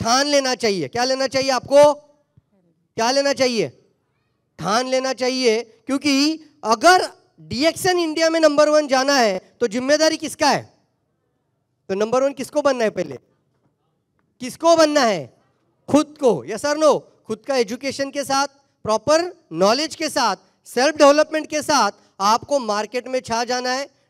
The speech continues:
डेवलपमेंट के साथ अपने आप को प्रूव करके दिखाना है। तैयार है सभी लोग?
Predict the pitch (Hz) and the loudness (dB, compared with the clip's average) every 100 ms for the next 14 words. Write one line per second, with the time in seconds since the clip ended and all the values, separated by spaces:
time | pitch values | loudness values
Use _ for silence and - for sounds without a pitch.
0 | - 165 202 277 320 320 - 294 254 202 | -6 0 2 0 -2 -6 -6 -6 -4 -4
1 | 196 _ - 190 247 247 233 - 269 262 | -6 _ -10 -8 -2 0 0 -2 -8 -6
2 | 233 254 247 220 254 302 349 - _ _ | -8 -4 -4 -2 2 4 4 0 _ _
3 | _ _ _ _ _ 143 175 196 233 240 | _ _ _ _ _ -14 -12 -8 -6 -2
4 | 220 160 110 180 226 269 294 285 294 302 | -2 -4 -8 -6 -2 -2 -2 0 4 4
5 | 311 - | 4 -2